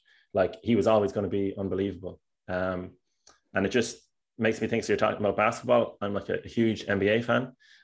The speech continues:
Um, have you heard of the, the Dublin born, but he's American based basketball player, Aiden Harris? He's out here. He's in college now.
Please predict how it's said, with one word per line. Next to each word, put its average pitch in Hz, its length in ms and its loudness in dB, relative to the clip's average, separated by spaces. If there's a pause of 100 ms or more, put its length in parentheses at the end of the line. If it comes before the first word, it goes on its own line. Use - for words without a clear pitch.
(120)
Um, 95 500 0 (280)
have 104 160 0
you 101 80 2
heard 123 180 6
of 117 180 0
the, 113 500 -2
the 104 100 0
Dublin 120 600 4
born, 110 540 2
but 98 120 -4
he's 98 120 -8
American 104 380 0
based 104 340 -4
basketball 104 380 0
player, 104 320 0
Aiden 101 240 0
Harris? 98 480 -4
He's 104 140 -2
out 104 160 2
here. 107 340 2 (220)
He's 98 80 -4
in 107 80 -4
college 104 320 2
now. 98 240 -2